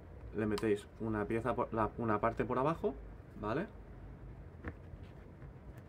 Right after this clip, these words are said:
La otra pieza la ponéis arriba.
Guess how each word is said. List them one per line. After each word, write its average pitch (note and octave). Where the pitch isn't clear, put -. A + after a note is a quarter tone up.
La A2
otra B2
pieza A#2
la G#2+
ponéis A2
arriba. F3+